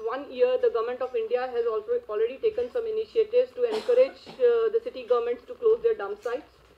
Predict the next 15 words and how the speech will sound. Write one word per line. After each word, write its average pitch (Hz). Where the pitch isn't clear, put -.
And, 247
uh, 254
they 254
are 247
also 247
trying 240
to 247
provide 233
some 233
kind 226
of, 233
uh, 214
funds 240
for 254
them. 254